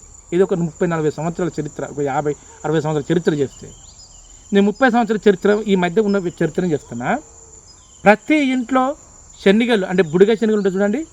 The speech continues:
వేరుశనగ వేరు, వేరుశనగ అంటే పల్లికాయ, ఏది శన-, నూనె వచ్చేది. పల్లికాయ, పెసళ్ళు, కందులు, అలసంతులు అనేది మొత్తం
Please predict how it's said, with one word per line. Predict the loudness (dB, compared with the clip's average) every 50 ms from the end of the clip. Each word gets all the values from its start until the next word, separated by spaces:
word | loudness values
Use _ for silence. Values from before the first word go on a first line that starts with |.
| -20 -20 -20 -20 -20 -14 -4 0
వేరుశనగ | 4 4 4 4 2 2 0 2 2 2 2 2
వేరు, | 0 2
వేరుశనగ | 2 2 2 2 2 0 0 0 -2
అంటే | -2 -2 -2 -2 -2
పల్లికాయ, | 0 0 0 2 2 2 0 0 -2 -4 -2
ఏది | -2 -2 -2 -2 -4
శన-, | -6 -6 -4 -4 -2
నూనె | 0 2 2 0
వచ్చేది. | -2 -4 -6 -6 -4 -2 -2 -4 -4 -6 -12 -20 -20 -20 -20 -20 -20 -20 -20 -20 -10 -4 -2
పల్లికాయ, | 0 0 2 0 2 4 4 4 4 2 0 0
పెసళ్ళు, | 0 0 2 2 2 2 2 0 -2 -2 -2
కందులు, | -2 0 0 0 0 0 0 -2
అలసంతులు | -2 -2 -2 -2 0 0 2 2 2 2
అనేది | 2 0 0 0 0 -2 -6 -14 -20 -20 -20 -12 -6 -6
మొత్తం | -6 -4 -4 -2 -2 -2